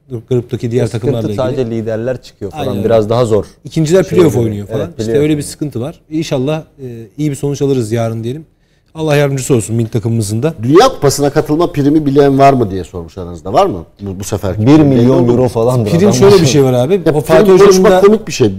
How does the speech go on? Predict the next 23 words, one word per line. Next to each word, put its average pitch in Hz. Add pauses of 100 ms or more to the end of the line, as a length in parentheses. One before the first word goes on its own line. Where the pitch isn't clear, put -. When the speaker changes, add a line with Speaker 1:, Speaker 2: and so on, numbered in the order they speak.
(140)
Speaker 1:
Fatih 151
Hoca'nın 170
da 139
Speaker 3:
Şimdi -
özür 156
dilerim 110
ama 123
arkadaşa 131
Speaker 1:
Gitti. 127
Speaker 3:
söyleyeyim. 120 (120)
Bir 175
cümle 135
söyleyeyim. 214 (1300)
Oyuncuların 151
prim 131
konuşması 113
nasıl 147
ayıpsa 117
bence 143
bizim 110
konuşmamız 101
da 143
ayıp. -